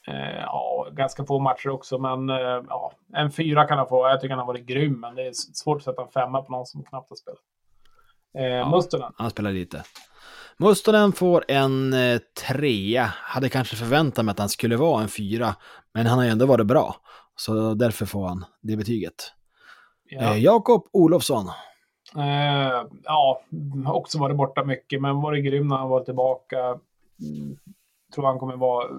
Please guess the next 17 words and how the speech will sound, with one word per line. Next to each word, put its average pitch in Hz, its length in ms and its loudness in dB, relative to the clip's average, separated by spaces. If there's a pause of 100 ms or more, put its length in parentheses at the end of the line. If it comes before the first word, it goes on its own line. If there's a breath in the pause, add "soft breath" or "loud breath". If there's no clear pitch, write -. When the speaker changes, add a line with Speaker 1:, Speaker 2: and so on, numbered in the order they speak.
(140)
Speaker 1:
grym 127 420 -6
också, 127 260 -8
så 127 120 -4
att 123 120 -6
han 147 140 -2
får 151 100 2
en 139 60 0
fyra. 123 280 -6 (1080)
Eh, 127 220 -2
Scott - 480 2 (300)
Pooley. 147 440 2 (840 soft breath)
Speaker 2:
Eh, 135 220 8
fem 196 240 4
plus 139 300 2
på 147 120 0
alla 139 200 2
plan, 120 320 0